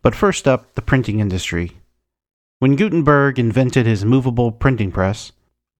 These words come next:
which was a refinement of ideas that had existed for a few centuries, in the mid-fifteenth century, he started a revolution. It became a status symbol for towns and cities to have printers, and they began to spread throughout Europe.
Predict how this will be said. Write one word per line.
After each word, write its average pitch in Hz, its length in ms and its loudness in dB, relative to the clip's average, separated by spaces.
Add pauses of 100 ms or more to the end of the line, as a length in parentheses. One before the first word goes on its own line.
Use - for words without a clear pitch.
(100)
which - 200 0
was 123 140 2
a 113 80 0
refinement 113 600 0
of 95 120 -2
ideas 110 440 0
that 107 160 2
had 104 100 2
existed 101 500 -4
for 98 140 -2
a 90 60 -4
few 104 180 -4
centuries, 90 560 -2 (460)
in 120 80 2
the 123 60 2
mid-fifteenth 139 600 0
century, 87 480 -6 (260)
he 147 80 -2
started 160 380 0
a 127 60 2
revolution. 104 760 -2 (180)
It - 160 0
became 185 380 0
a 156 60 0
status 170 420 0
symbol 104 380 -2
for 110 160 -6
towns 131 500 0
and 101 160 -4
cities 113 440 -2
to 113 80 -2
have 98 200 -2
printers, 92 540 -4 (420)
and 131 80 2
they 135 60 4
began 175 300 0
to 151 100 0
spread 131 420 0
throughout 113 340 0
Europe. 98 380 -4